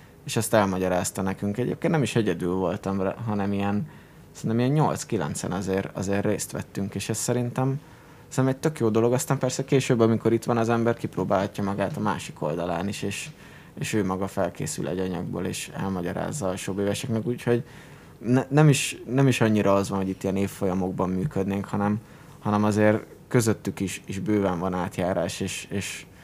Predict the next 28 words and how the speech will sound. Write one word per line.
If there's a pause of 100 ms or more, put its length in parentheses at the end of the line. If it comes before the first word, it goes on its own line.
(400)
megvan
az
a, (560)
az
a
háló
itt,
hogy,
hogy (1200)
nem,
nem
az
van,
hogy
ú,
harmadéves
oda,
nem,
nem
mehetek
hozzá,
mert
el
fog
hajtani,
hanem, (500)
hanem
simán